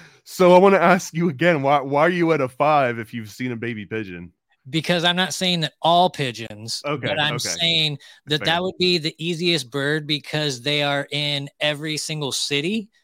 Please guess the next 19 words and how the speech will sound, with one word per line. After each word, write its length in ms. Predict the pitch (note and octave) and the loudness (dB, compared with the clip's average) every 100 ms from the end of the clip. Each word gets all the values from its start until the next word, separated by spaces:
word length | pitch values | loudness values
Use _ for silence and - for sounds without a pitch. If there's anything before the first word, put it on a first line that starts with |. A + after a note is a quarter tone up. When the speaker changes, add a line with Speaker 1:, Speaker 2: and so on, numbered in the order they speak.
| _ _ _ | _ _ _
Speaker 2:
every 300 | D3+ D#3+ F3+ | -4 -2 -2
single 300 | - F3 D3 | -2 -4 -4
major 420 | C3+ C#3+ D#3 C#3+ | -4 -4 -4 -4
city. 460 | C3 B2+ A#2 A2 G#2+ - - | -6 -6 -8 -10 -14 -20 -14
So 200 | - C#3+ | -8 -4
that 180 | D3 | -2
would 140 | D#3 D3+ | -4 -4
be 120 | D#3 | -4
the 160 | C#3 - | -6 -10
easiest 540 | D3+ E3 E3 D#3+ D3 - | -6 -6 -4 -4 -4 -6
bird 260 | D3+ C#3+ | -8 -6
to 80 | B2+ | -8
replicate 680 | B2+ B2+ C3+ C3 C#3+ D3 D3+ _ _ _ | -6 -8 -8 -10 -4 -4 -6 _ _ _
in 160 | C#3+ C#3+ | -8 -6
order 320 | C#3+ C#3+ C3+ | -6 -6 -8
to, 440 | - C#3 C3+ B2+ B2+ | -8 -6 -6 -6 -6
um, 320 | C3 B2+ A#2+ | -6 -6 -6
watch 340 | C3 D3 - | -6 -6 -6
people. 380 | - A#2 A2 G2+ | -10 -10 -12 -18